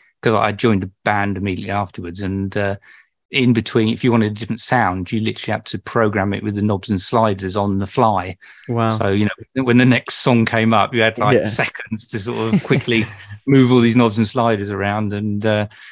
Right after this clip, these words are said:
Speaker 1: you know, get to, get to another sound. And, uh, yeah, that was pretty awful. But, you know, at the time, it, it was state of the art. Um,
Speaker 2: Mm.
Speaker 1: so, yeah, so, yeah, that, that's kind of the musical history. I mean, I, I,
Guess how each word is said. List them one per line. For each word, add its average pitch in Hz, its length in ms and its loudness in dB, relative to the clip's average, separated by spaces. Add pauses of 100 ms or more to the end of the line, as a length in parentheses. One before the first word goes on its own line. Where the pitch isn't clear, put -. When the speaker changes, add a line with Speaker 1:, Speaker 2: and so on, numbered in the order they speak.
(180)
Speaker 1:
you - 80 -4
know, 95 220 -2
get - 180 -6
to, 113 220 0
get - 280 -4
to 113 100 -2
another 107 280 0
sound. 104 500 2
And, 104 320 -4
uh, 110 240 2
yeah, 127 280 2
that 185 180 -2
was 196 260 -4
pretty 156 220 2
awful. 135 480 2
But, 113 300 -2
you 156 80 2
know, 113 100 2
at 127 160 2
the 117 80 0
time, 113 460 2
it, 123 120 -6
it 117 120 -2
was 113 420 -4 (360)
state - 380 -2
of 120 80 0
the 113 120 2
art. 135 340 -2 (160)
Um, 120 560 2
Speaker 2:
Mm. 117 180 -8 (320)
Speaker 1:
so, 110 260 -6
yeah, 135 340 0
so, 123 320 -4 (500)
yeah, 156 160 4
that, 143 160 2
that's 156 160 0
kind 143 220 2
of 131 60 2
the 139 60 2
musical 135 280 0
history. 123 320 0
I 123 40 4
mean, 127 200 2
I, 123 180 2
I, 123 160 -10